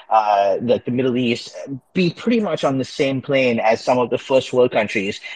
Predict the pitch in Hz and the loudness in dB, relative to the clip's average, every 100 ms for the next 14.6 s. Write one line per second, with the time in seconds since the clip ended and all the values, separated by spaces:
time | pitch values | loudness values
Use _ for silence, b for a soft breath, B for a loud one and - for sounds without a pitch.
0 | _ 117 120 127 - 127 131 120 - 117 | _ 0 2 -2 2 0 2 0 2 0
1 | - 123 110 101 _ _ _ _ _ _ | 0 0 0 -4 _ _ _ _ _ _
2 | - 127 123 123 - 127 117 117 113 113 | -6 -2 4 4 4 2 4 4 2 -10
3 | - 120 139 131 - 175 - 160 120 127 | -10 -4 -4 -2 -4 -4 -2 -4 -2 0
4 | 135 127 123 110 120 113 92 90 - 139 | 0 2 0 6 6 6 2 -8 -2 -2
5 | 127 - 135 123 101 98 B B B 131 | 0 -2 0 2 2 2 B B B 2
6 | 127 127 - 170 170 - B B _ 127 | 4 4 0 -2 -2 -8 B B _ 4
7 | 117 113 104 127 - 139 139 139 151 175 | 4 4 2 -4 -2 0 2 2 2 2
8 | 170 143 123 113 120 127 135 127 120 120 | 2 4 2 2 0 0 -2 -2 0 0
9 | - 143 127 117 120 120 127 117 107 - | 0 -6 -6 -6 -4 0 2 2 0 -2
10 | B B - - - 156 151 143 127 147 | B B -16 -14 0 2 2 0 -2 -8
11 | - - - - 175 165 139 127 131 123 | -8 -8 -8 0 2 2 0 2 0 2
12 | 123 123 117 123 110 135 113 131 120 139 | 2 2 0 -2 -2 -6 -2 0 0 0
13 | 139 127 131 131 131 131 143 - - 131 | 0 0 -2 0 -2 2 2 2 0 2
14 | 127 - 120 117 123 110 | 0 0 -2 -2 -2 -4